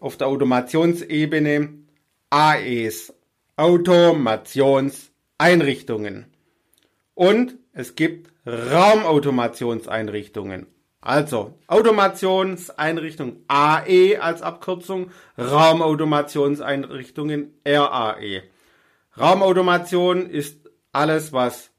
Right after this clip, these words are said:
früher mal mit Einzelraumregelung, Raumcontroller, Raumautomation in Verbindung gebracht wurde, ist heute Raumautomationseinrichtung.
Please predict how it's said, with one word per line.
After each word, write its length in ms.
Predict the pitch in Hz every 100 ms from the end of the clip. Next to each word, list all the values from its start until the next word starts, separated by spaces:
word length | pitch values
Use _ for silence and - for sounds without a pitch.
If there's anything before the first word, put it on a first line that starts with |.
| _ _
früher 200 | 143 143
mal 240 | 131 120
mit 240 | 117 113 -
Einzelraumregelung, 1400 | - 196 196 196 175 165 165 151 156 151 147 147 147 139 127
Raumcontroller, 1200 | 131 165 175 170 170 156 151 147 143 143 135 123
Raumautomation 1200 | 131 165 170 151 147 139 127 127 139 131 127 131 - _ _ _ _ -
in 220 | 165 170
Verbindung 580 | 170 - 156 175 170 170
gebracht 460 | 156 147 147 151
wurde, 240 | 139 143 147
ist 340 | 123 - _
heute 340 | 123 123 120 - _ -
Raumautomationseinrichtung. 1500 | 113 151 151 135 123 113 110 113 104 - 98 98 95 110